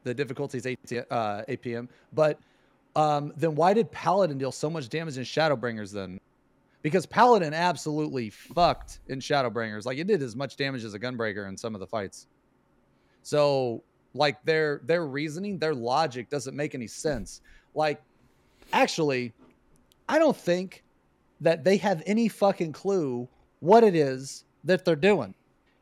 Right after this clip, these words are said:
or what they're talking about, which is why the Paladin rework is the way it is. Because when they reworked Paladin, they made it to where you can kind of hit, like, any button and still do the same damage. Like, you got, like, the priority rotation, you got the skip atonement rotation, you got the holy,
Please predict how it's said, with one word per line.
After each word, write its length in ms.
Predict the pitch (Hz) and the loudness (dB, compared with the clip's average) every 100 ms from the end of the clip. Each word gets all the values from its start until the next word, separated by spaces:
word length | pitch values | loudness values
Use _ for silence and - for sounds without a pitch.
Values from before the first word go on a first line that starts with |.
| _ | _
or 140 | 160 160 | 4 6
what 180 | 202 | 6
they're 140 | 202 165 | 6 2
talking 380 | - 208 - 131 | 4 4 2 -4
about, 340 | 113 95 - _ - | -4 -4 -8 _ -4
which 240 | 160 165 | -2 0
is 120 | 160 | -2
why 260 | 135 170 185 | 2 4 4
the 100 | 160 | 2
Paladin 480 | - 165 180 196 190 | 0 2 2 0 -2
rework 480 | 190 196 220 233 - | -2 0 0 -2 -2
is 180 | 160 135 | -4 -2
the 80 | 147 | 0
way 220 | 151 160 | 0 0
it 100 | 143 | 0
is. 300 | 151 98 87 _ _ _ - | -2 -4 -10 _ _ _ -8
Because 320 | 165 190 151 | -2 0 0
when 80 | 156 170 | -4 -6
they 80 | |
reworked 500 | 190 165 170 170 156 | -4 -2 -2 -2 -4
Paladin, 480 | - 165 170 135 120 | -2 2 2 2 -2
they 100 | 127 | -4
made 240 | 143 165 175 | -2 -2 -2
it 120 | 165 | -4
to 100 | - | -6
where 200 | 139 139 | -2 -2
you 160 | 139 139 | -2 -6
can 180 | 131 | -8
kind 320 | 127 - 156 160 | -8 -6 -4 -4
of 100 | 123 | -4
hit, 220 | 165 165 | -6 -2
like, 220 | 135 117 | -4 -4
any 240 | 160 156 131 | -6 -6 -6
button 400 | 101 135 120 104 | -4 -4 -4 -8
and 160 | 107 | -8
still 240 | - 139 131 | -6 -6 -6
do 140 | 127 | -8
the 80 | 110 | -8
same 260 | - 127 | -6 -6
damage. 320 | 110 113 98 98 | -4 -6 -6 -10
Like, 160 | 110 | -10
you 80 | 131 | -6
got, 220 | 135 131 | -2 -2
like, 180 | 127 117 | -4 -6
the 80 | 117 | -10
priority 560 | - 113 131 151 147 131 - - | -6 -4 -2 -2 -4 -6 -12 -8
rotation, 640 | 131 131 - 131 - 127 | -4 -4 -4 -6 -6 -8
you 40 | |
got 200 | 120 117 | -6 -6
the 80 | 110 | -8
skip 260 | - 156 - | -8 -6 -4
atonement 420 | 117 147 139 135 | -6 -6 -6 -6
rotation, 480 | 131 - 135 - 127 | -8 -6 -8 -8 -10
you 60 | |
got 180 | 123 123 | -6 -6
the 60 | 113 | -6
holy, 340 | 143 147 135 | -6 -6 -8